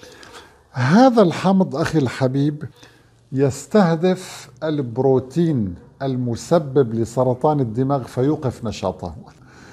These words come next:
سبحان الله، آلية دقيقة جدا. طيب، من الذي علمه؟ من الذي، الذي وضع فيه هذه الخصائص؟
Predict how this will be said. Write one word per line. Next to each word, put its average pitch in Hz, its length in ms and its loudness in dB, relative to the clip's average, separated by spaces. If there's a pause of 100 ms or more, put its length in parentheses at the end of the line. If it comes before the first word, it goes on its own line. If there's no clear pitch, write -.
(500)
سبحان 139 480 -2
الله، 127 400 0
آلية 147 260 2
دقيقة 120 480 -4
جدا. 110 460 -4 (760)
طيب، 117 140 -8
من 196 180 4
الذي 196 320 4
علمه؟ 143 760 0
من 156 200 -4
الذي، 165 420 0
الذي 147 420 2
وضع 143 480 2
فيه 143 460 -2
هذه 135 200 -2
الخصائص؟ 120 920 -6